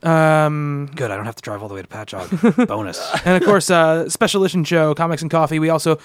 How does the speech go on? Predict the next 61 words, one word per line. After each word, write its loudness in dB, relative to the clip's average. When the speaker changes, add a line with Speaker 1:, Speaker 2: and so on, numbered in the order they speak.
Speaker 1:
that's 0
where 2
the 2
Batman 4
Arkham 2
spoiler 2
cast -2
is 0
out, 0
um, -2
and -6
stuff -4
like -8
that -2
all, 2
all 2
goes -6
up -10
on -10
the -12
special -10
edition -10
Speaker 2:
Really 6
Speaker 1:
feed. -8
Speaker 2:
good. -4
It -18
was -10
a -4
really 4
intelligent -6
discussion. -10
I -10
enjoyed -10
it. -16
Speaker 1:
It 0
was -2
fun. 2
Speaker 2:
Yep. -6
Speaker 1:
It -10
was -6
fun, -4
it 2
was -2
fun, 0
fun 0
to -6
talk 0
about -2
in, -6
in -4
depth -6
there. -6
So -4
if -4
you've -2
finished 0
the -8
game, -2
check -6
that -4
out. -14